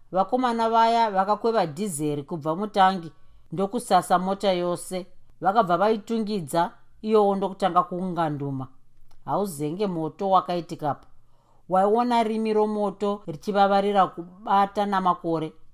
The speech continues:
Kana huri utsi, ndezvameso muromo zvinyararire. Pakangotanga moto kutsva, magamba aya akanga apakatira zvombo zvawo,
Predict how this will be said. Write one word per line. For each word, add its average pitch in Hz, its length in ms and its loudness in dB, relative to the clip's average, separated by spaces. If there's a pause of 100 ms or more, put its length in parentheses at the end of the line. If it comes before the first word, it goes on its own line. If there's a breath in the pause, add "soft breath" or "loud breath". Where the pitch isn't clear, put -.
(320)
Kana 202 260 4
huri 196 320 2
utsi, 175 500 -4 (320)
ndezvameso 165 720 -2
muromo 170 300 -4
zvinyararire. 165 640 -6 (1200)
Pakangotanga 240 840 2
moto 220 380 0
kutsva, 196 480 -4 (240)
magamba 165 600 2
aya 160 280 2
akanga 214 560 0
apakatira 196 680 0
zvombo 170 340 -6
zvawo, 143 400 -4